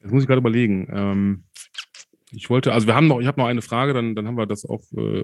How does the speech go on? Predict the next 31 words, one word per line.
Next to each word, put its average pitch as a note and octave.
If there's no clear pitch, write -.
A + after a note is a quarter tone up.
äh, G2
abgehakt. A#2+
Aber, G2+
ähm, G2+
ja, C#3
vielleicht, D3+
genau, C#3
vielleicht A2
kannst D#3
du C3
ja A#2+
rein, G#2+
rein G2+
zufällig, G2
äh, F#2+
ein G2+
gutes -
Wort G2+
mal F2+
einlegen F2+
beim F2+
guten F2+
Cliff. -
Keine G2+
Ahnung, F2
ob, G#2
ob -
das G#2
überhaupt G#2
möglich G#2
wäre, F#2+